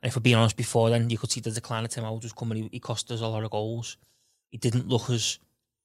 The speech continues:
stable as what he had done previously. You, you could kind of see that he was on the decline and things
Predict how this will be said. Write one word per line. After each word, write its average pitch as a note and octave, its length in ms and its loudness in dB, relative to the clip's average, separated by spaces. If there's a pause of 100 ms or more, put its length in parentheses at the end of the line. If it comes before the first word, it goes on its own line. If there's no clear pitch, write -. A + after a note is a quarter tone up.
(640)
stable A2+ 460 2
as G#2+ 100 -6
what A2+ 80 0
he G#2+ 60 -2
had G#2+ 120 -4
done A2 140 -6
previously. A2 640 -6 (140)
You, A2+ 200 -10
you A#2 160 -8
could - 160 -16
kind A#2 260 -4
of A2+ 60 -4
see - 480 -4
that A2 120 -2
he A2+ 60 -2
was A2 60 -4
on A2+ 120 -2
the A2+ 100 -4
decline A2 460 -4
and G#2+ 120 -6
things A2 300 -4